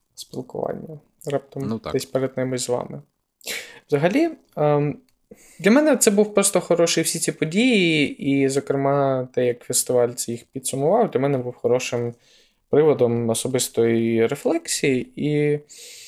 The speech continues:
Speaker 1: я особисто думаю, принаймні не кажу, але думаю про себе, що, як співав, е, Олександр Положинський, е, «Я не хочу бути героєм України особисто», але, е, в такі моменти, безумовно, за-, замислюєшся. Е,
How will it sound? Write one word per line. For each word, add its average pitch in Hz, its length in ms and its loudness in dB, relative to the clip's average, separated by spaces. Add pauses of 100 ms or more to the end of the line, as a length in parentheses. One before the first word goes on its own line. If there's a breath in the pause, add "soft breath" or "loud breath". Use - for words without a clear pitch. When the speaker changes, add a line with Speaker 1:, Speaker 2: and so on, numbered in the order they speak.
(540 loud breath)
Speaker 1:
я 190 120 4
особисто 180 460 0
думаю, 156 380 2
принаймні 127 400 -2
не 135 100 -2
кажу, 208 300 2
але 143 160 2
думаю 135 320 0
про 127 100 -6
себе, 139 320 0
що, 127 380 -2
як 117 200 -2 (100)
співав, 117 640 0
е, 120 40 0 (320)
Олександр 117 680 -4
Положинський, 120 840 -4
е, 120 480 2
«Я 139 160 2
не 139 80 0
хочу 139 300 -2
бути 135 260 -2
героєм 139 400 0
України 208 460 -2
особисто», 135 760 -2
але, 175 340 2 (520 loud breath)
е, 139 160 6
в 135 80 -2
такі 147 240 -4
моменти, 190 600 2
безумовно, 160 400 2
за-, 147 140 -2 (100)
замислюєшся. 147 1080 0
Е, 127 380 0